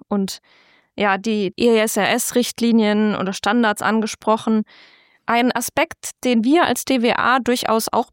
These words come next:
betrachten, denn es gibt einige Unternehmen in der Wasserwirtschaft, die nun perspektivisch auch, ja, berichten müssen, wie sie ihre Nachhaltigkeit umsetzen. Ich stelle mir aber die Berichterstattung für einen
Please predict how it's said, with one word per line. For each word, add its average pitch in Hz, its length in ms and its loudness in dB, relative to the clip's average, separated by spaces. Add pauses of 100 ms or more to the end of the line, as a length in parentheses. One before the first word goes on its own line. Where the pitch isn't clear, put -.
betrachten, 254 760 2
denn 220 320 4
es - 160 -4
gibt - 240 -6
einige 262 400 0
Unternehmen 233 540 2
in 226 100 4
der 185 140 2
Wasserwirtschaft, 254 840 -2
die 254 160 6
nun 254 400 6
perspektivisch 226 800 -2
auch, 220 340 0 (200)
ja, 226 240 0 (200)
berichten 269 540 0
müssen, 269 320 2
wie 233 140 4
sie 220 360 0
ihre 220 220 -2
Nachhaltigkeit 226 800 -2
umsetzen. 302 600 2 (920)
Ich 226 120 -2
stelle 302 180 0
mir 381 140 0
aber 254 280 2
die 247 160 -4
Berichterstattung 220 960 -2
für 214 160 -2
einen 208 440 2